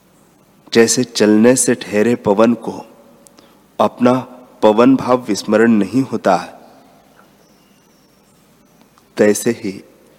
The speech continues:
ज्ञानवान को चिन्मात्र तत्व का विस्मरण नहीं होता। और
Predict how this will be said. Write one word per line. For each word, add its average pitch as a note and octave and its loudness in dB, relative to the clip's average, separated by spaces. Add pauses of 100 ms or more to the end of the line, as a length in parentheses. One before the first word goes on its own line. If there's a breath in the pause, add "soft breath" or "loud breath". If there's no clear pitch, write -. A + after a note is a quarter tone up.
(140)
ज्ञानवान B2+ 2
को D3 -8 (400)
चिन्मात्र C3 2
तत्व A2 -4
का C3 -4
विस्मरण A2+ -6
नहीं G2+ -10
होता। - -20 (2750)
और - -4